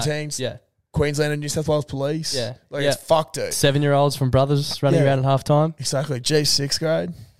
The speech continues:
Speaker 1: Fucking oath we were
Speaker 2: Fucking
Speaker 1: there.
Speaker 2: oath.
Speaker 1: Fucking oath
Speaker 2: Oh, no,
Speaker 1: we
Speaker 2: that's
Speaker 1: were
Speaker 2: the
Speaker 1: there.
Speaker 2: Caxton car park. Sorry, sorry,
Speaker 1: Yeah,
Speaker 2: sorry.
Speaker 1: yeah, yeah. Sorry, sorry, sorry, sorry. But, yeah, then someone was like, "The Broncos are literally playing tomorrow." And he's like, "Oh."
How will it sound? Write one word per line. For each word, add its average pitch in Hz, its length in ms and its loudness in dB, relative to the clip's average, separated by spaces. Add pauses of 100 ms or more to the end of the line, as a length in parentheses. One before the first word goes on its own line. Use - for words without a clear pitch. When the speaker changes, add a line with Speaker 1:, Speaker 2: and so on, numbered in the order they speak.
(300)
Speaker 1:
Fucking - 500 -12
oath 170 360 -8
we 147 100 -10
were 139 80 -2
Speaker 2:
Fucking 131 160 -4
Speaker 1:
there. 160 80 4
Speaker 2:
oath. 143 540 -2
Speaker 1:
Fucking 185 260 -2
oath 185 140 6
Speaker 2:
Oh, 151 60 6
no, 147 60 4
Speaker 1:
we 139 60 2
Speaker 2:
that's 135 200 4
Speaker 1:
were 139 80 4
Speaker 2:
the - 40 -4
Speaker 1:
there. 131 100 4
Speaker 2:
Caxton - 200 -6
car 123 180 -2
park. 123 200 -4
Sorry, 95 260 -2
sorry, 107 240 -4
Speaker 1:
Yeah, 127 80 4
Speaker 2:
sorry. 120 120 -2
Speaker 1:
yeah, 107 120 -6
yeah. 85 80 -6 (140)
Sorry, - 20 -4
sorry, - 280 -12
sorry, - 180 -18 (180)
sorry. - 0 - (720)
But, 185 300 2 (360)
yeah, 220 200 6
then 143 120 -2
someone 185 240 2
was 180 120 4
like, 180 180 4
"The 151 80 -6
Broncos 143 360 0
are 170 40 2
literally 143 300 -2
playing 139 260 -4
tomorrow." 120 420 -6
And 62 100 -14
he's 131 120 -10
like, 123 160 -6
"Oh." 117 260 -6